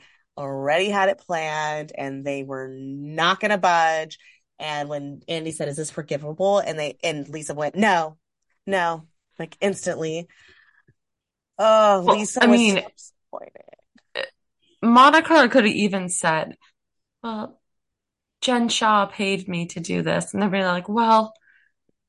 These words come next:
Speaker 2: no, unforgivable." But it w-, it was rude what you did to Jen. Like, you all should be, like, eh, not saying anything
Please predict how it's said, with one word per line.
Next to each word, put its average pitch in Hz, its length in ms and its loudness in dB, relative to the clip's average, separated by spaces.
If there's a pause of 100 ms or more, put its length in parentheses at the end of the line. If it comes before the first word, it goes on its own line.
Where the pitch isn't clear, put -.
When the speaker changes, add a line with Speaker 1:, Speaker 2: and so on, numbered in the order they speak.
(1700)
Speaker 2:
no, 214 340 6
unforgivable." 165 840 -2
But 180 280 0 (680)
it 240 60 -4
w-, 214 260 -4
it 220 120 2
was 214 220 0
rude 226 160 -2
what 208 140 -6
you 190 80 -4
did 165 160 -6
to 151 60 -12
Jen. 170 440 -6 (180)
Like, 165 320 -2 (760)
you 214 200 4
all 381 180 10
should 294 260 4
be, 240 120 6
like, 208 340 4
eh, - 280 -2
not 160 340 2
saying 233 200 -2
anything 160 560 -4